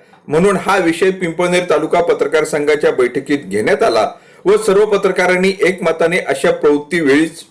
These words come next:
ठेचून काढल्या पाहिजे, यासाठी तृतीयपंथी यांना बोलावून त्यांना जाब विचारावा असे ठरले व त्यानुसार पिंपळनेर शहरातील व्यापारी संघटनेचे पदाधिकारी, शेतकरी संघटनेचे पदाधिकारी तसेच लॉन्स व मंगल कार्यालयाचे पदाधिकारी,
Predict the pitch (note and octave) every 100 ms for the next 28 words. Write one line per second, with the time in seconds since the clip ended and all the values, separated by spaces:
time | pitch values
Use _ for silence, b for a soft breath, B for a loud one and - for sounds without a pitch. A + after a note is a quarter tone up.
0 | - G3 D#3+ G#3 G#3 F#3+ F#3+ F#3 E3+ B2+
1 | G#2 - - - - F#3 G#3+ G#3 G3 G#3
2 | G3 F#3 F3+ G3 F#3+ F3 E3+ F#3+ F3 D#3
3 | E3+ E3+ C#3+ F3 A#2+ G2 - D#3 E3+ E3+
4 | - D3+ F#3+ F3+ F#3+ F#3 E3+ G2+ - A#2+
5 | - D3+ D3+ G#2+ F#2+ F2+ B B B F3+
6 | G#3+ G#3+ F#3 G3 F#3 F#3+ F#3 E3 E3 F3+
7 | F3+ F3 - D3+ D#3+ D#3+ F3+ D3+ C3 D#3
8 | D3+ D3 C#3+ D3+ D3+ D3 D#3 - B2 C#3
9 | D3 D3+ D#3 D#3 B2 G2+ C#3+ C#3+ C#3 C3
10 | C#3 C#3+ C#3+ C#3+ C#3+ A2+ D3+ G3 E3+ A2+
11 | G#2 b b b b - D#3+ G3 F#3+ E3
12 | E3 F#3+ F#3+ G3 F#3 D#3 F3+ F3+ F3 E3+
13 | E3+ E3+ F3+ C#3 C#3 D#3+ E3 E3 D#3+